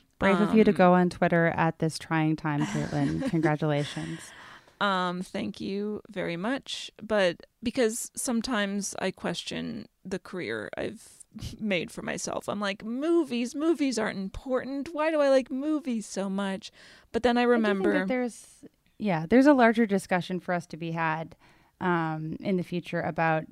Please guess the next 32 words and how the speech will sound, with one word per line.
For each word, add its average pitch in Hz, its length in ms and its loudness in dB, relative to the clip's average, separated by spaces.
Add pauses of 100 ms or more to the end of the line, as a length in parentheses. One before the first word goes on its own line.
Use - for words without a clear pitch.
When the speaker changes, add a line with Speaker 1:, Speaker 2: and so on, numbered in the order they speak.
Speaker 1:
how 165 420 0 (180)
truly, 294 300 2
I 190 60 4
mean, 196 160 0
we've, 196 220 -4
we've 202 240 -4
alluded 233 580 2
to 190 120 -4
it. 180 140 4
I - 40 2
don't 190 140 4
think 185 120 -4
we've 180 140 -4
ever 185 160 -2
had, 180 220 -6
like, 165 100 -4
a 170 60 0
really, 185 440 -2
really, 175 280 0
really 180 400 -2
in-depth 170 420 -4
discussion 180 440 -6
about 156 180 0
it, 156 100 -2
but 156 160 -4
how, 156 580 0 (540)
you 220 140 0
know, 185 80 2
the 170 100 0
propaganda, 175 1400 2
uh, - 40 0
around 175 640 2